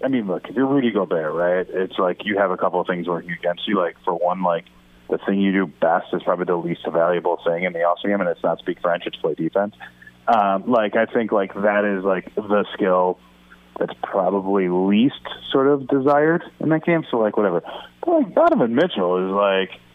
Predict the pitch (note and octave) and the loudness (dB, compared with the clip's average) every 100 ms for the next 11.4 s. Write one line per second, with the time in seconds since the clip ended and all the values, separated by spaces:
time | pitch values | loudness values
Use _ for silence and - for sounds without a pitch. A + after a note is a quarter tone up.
0 | - - A#2 A#2+ G2 A2+ G#2+ G2 G2+ G2 | -20 -12 -4 -2 0 0 2 2 0 -4
1 | - - - A2 C3 D#3 F3 A#2+ G2+ A#2+ | -8 -16 -10 -4 -2 0 -2 0 0 0
2 | - - C3+ D3 D3 C#3+ C#3+ D3 C3+ - | -2 0 2 4 4 2 0 0 -4 -2
3 | F#2+ G2+ - - C3 C3 C3+ B2+ C3 G#2 | -2 -2 -6 -4 0 2 2 2 0 0
4 | A2 E3+ F#3+ F#2 D#2+ E2 E2 E2+ F2 F2+ | 2 2 0 -2 -2 -4 -2 -2 -2 -4
5 | F2 _ _ _ - - B2 A#2+ B2 G#3 | -6 _ _ _ -4 -2 -2 -2 2 2
6 | B3 C3 D#3+ D#3 A#3 D#4 C#4+ - A2 G2 | 2 0 -2 0 0 0 -2 0 2 2
7 | F#2+ - F2+ F2 E2 F2 F2+ - - _ | -2 -4 -4 -2 -2 -4 -6 -18 -20 _
8 | - - A2 G2+ F#2 F2 D2 - - - | -6 -2 0 0 -2 -4 -8 -14 -20 -20
9 | - - - C#3+ C#3 G#2+ D3 C#3+ E3+ G#3+ | -20 -10 -2 0 0 -2 -2 0 2 2
10 | A3+ D#3 A2+ G#2 A2+ A2+ G2+ - D#2+ - | 2 0 0 -2 -2 -2 -4 -4 -4 -4
11 | E2 D#2+ D#2 | -8 -6 -6